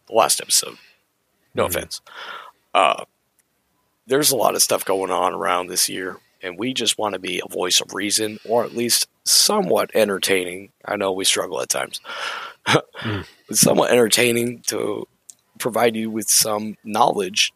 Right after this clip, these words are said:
Speaker 1: that you can apply in situations currently this year, and to keep you happy and cheery and in the spirit, as he says. So no
Speaker 2: Mm.
Speaker 1: matter what trouble you're going through right now,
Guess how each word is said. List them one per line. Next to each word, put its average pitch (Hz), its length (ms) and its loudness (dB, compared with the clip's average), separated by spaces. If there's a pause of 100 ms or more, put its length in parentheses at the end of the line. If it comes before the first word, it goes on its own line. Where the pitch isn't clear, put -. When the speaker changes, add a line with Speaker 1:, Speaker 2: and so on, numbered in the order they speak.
Speaker 1:
that 120 420 -4
you 107 200 -8
can - 140 -2
apply 92 540 0 (340)
in 104 540 -4 (680)
situations 123 1120 2 (560)
currently 107 480 -2
this 95 260 -2
year, 135 200 -4 (100)
and 98 80 -18
to - 80 -12
keep - 300 -6
you 98 180 -2
happy 107 480 0
and 101 100 -6
cheery 110 600 0
and 95 180 -12 (400)
in 101 160 -4
the 92 80 -6
spirit, 110 520 0 (120)
as 87 260 -2
he - 120 -6
says. - 520 -2 (1300)
So 120 160 -2
no 127 180 2
Speaker 2:
Mm. 131 40 -4
Speaker 1:
matter 151 200 4
what 127 180 6
trouble 127 360 4
you're 107 100 0
going 113 300 4
through 113 240 -2
right 101 240 2
now, 104 420 2